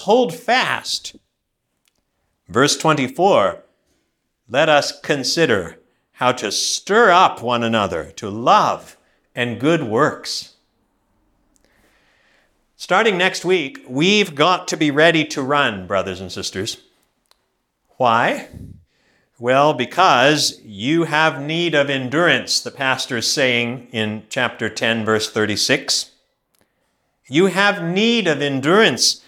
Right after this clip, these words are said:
so that when you have done the will of God, you may receive what is promised.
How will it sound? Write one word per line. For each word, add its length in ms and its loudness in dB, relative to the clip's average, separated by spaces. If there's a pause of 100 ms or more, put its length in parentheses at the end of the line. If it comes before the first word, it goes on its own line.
(120)
so 320 2
that 320 2
when 200 -2
you 100 0
have 260 0
done 320 2
the 100 0
will 240 4
of 200 -2
God, 360 4
you 120 -2
may 160 0
receive 580 -4
what 240 2
is 100 -4
promised. 640 0